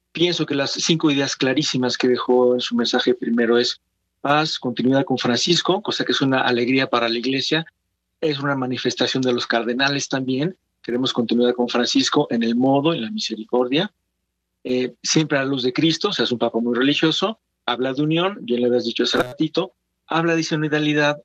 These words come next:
que esto está pegadito al tema de la unión, y es bien importante que empezó Francisco, y que se trate que la iglesia camine junto, y ahí también a una fuerzas, es decir,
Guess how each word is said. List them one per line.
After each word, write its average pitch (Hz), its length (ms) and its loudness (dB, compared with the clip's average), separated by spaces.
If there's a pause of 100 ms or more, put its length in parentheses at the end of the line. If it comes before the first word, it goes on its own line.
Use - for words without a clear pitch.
(140)
que 175 80 -2
esto 165 140 -4
está 165 200 -2
pegadito 156 520 -2
al 139 100 -2
tema 147 280 -2
de 143 120 2
la 143 60 0
unión, 139 380 0 (500)
y 151 80 0
es 143 60 -2
bien 151 140 2
importante 143 760 0 (100)
que 113 100 -8
empezó 117 360 2
Francisco, 156 640 0 (420)
y - 40 -14
que 95 80 -2
se 135 120 2
trate 143 240 2
que 143 100 -2
la 131 80 0
iglesia 139 340 0
camine 147 420 0
junto, 156 560 -2
y 135 140 -2
ahí 139 180 2
también 147 340 0
a 123 120 -4
una 139 260 0
fuerzas, 127 500 -4
es 110 100 -2
decir, 113 280 2